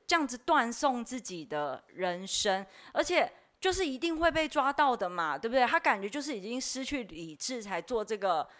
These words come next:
这个事情。我就在想说他是什么心理状态。当然后续的报道也有说他可能有一些精神方面的障碍或困难。但是我在想说，就是这个家族的财产是不是让他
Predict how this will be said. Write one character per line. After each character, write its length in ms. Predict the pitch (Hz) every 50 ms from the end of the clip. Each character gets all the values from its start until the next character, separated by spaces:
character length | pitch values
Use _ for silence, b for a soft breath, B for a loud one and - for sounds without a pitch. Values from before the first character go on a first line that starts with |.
| B B B B B B _
这 120 | - 240
个 180 | 220 208 180 170
事 260 | - - 254 233 196
情。 300 | 151 - - 156 110 - B B B B B B B
我 120 | - 247
就 40 | 311
在 120 | 381 392
想 180 | 381 339 269 -
说 80 | 277 285
他 80 | 320 320
是 160 | 311 330 330
什 160 | - 214 156
么 140 | 156 156 180
心 340 | - - - 247 254 262 254
理 160 | 240 196 147
状 300 | - - 254 202 165 170
态。 160 | - 220 190
当 160 | 196 277 311 320
然 120 | 277 277
后 160 | 285 320 277
续 180 | 269 - 277 254
的 100 | 220 208
报 220 | - 247 233 214
道 180 | 190 175 156 147
也 100 | 160 196
有 140 | 202 175 151
说 160 | - 202 196
他 80 | 226
可 180 | 226 - - 170
能 140 | 151 151 160
有 160 | 160 147 -
一 60 | 180
些 320 | 175 - - - 185 175 175
精 200 | - 196 190 185
神 220 | - 180 147 147
方 140 | 151 151 151
面 300 | 160 165 170 160 151 147
的 340 | - 143 113 101 104 78 - -
障 240 | - 247 208 170 147
碍 180 | 156 175 156 147
或 160 | 165 185 165
困 380 | 165 - - 185 123 110 110
难。 180 | 110 101 98 - b b b b b b b b
但 160 | 359 359 359
是 240 | - 349 339 294 B B B B B B B B
我 120 | - 220
在 140 | 294 339 349
想 200 | 311 262 180 175
说， 380 | - - 240 247 262 254 - - _ _ _ _ _
就 160 | - 320 320
是 220 | - 320 311 285 - _ _ _ _
这 160 | - 359 339
个 120 | 254 226 202
家 400 | - - - 269 247 254 254 262
族 320 | 262 - - 170 160 156 156
的 360 | - 165 151 143 123 92 - - _
财 420 | - - - - 147 147 156 175
产 360 | 185 - - 202 156 - -
是 160 | - - 285 277
不 120 | 202 208
是 260 | 214 - 233 233 220
让 260 | 214 262 262 226 202
他 320 | 196 - 214 208 190 196